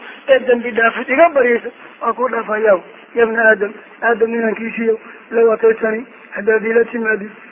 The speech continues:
biquraabi lardi, dhulka muggiisa, khataaya, kafafyaala, uma ka gadalaad, laqiitanii ila kulantid, laa tushriku, adoon aniga Allah la wadaajin, bi aniga, shay-an wax kale,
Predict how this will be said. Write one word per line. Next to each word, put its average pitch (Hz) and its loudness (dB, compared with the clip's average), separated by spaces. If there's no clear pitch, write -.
biquraabi 220 2
lardi, 226 0
dhulka 220 0
muggiisa, 226 -2
khataaya, 233 2
kafafyaala, 226 2
uma 226 0
ka 254 4
gadalaad, 226 4
laqiitanii 247 -2
ila 262 4
kulantid, 233 -8
laa 240 0
tushriku, 240 -6
adoon 240 0
aniga 247 0
Allah 240 2
la 247 -2
wadaajin, 226 2
bi 262 -4
aniga, 240 0
shay-an 254 2
wax 247 2
kale, 226 0